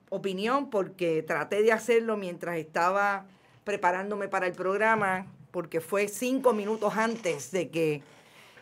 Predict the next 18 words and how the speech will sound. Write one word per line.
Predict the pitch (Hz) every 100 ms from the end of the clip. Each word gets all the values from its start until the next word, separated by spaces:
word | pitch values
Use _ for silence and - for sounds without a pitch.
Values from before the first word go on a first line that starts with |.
| -
llegara | 156 190 175 196 214 214 220 - -
la | 208 190 180 175 170 170
decisión, | 185 190 190 - 226 226 220 220 220 _ _ _ _ _ _ _
eh, | 175 170 156 156 220 -
que | - 214
pude | 214 214 214 208 -
entrar | 202 190 202 190 190 190 -
a | 190
ver | 196
lo | 196 185
que |
estaba | 180 180 196
pasando. | 196 262 247 214 175 165 - _ _ _
Sé | - 247 240
que | 285
confirman | 240 226 247 247 247 240
en | 190 190
parte | 208 208 190 151 151